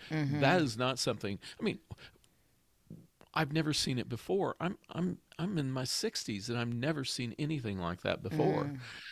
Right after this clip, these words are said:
Speaker 2: And, you know, so I can't say that's gonna be the case.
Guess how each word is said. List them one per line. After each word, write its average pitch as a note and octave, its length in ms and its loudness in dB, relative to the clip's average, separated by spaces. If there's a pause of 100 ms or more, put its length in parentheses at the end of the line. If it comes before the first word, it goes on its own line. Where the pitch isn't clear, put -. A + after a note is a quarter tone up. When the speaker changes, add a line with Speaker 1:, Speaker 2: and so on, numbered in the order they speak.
(520)
Speaker 2:
And, C3 400 2 (340)
you C#3 140 4
know, B2 80 4
so A#2+ 400 2
I A#2+ 100 2
can't C#3+ 380 -2
say A2 180 0
that's A2+ 300 -2
gonna G#2 180 -4
be F#2+ 120 -4
the F2 60 -6
case. - 360 -2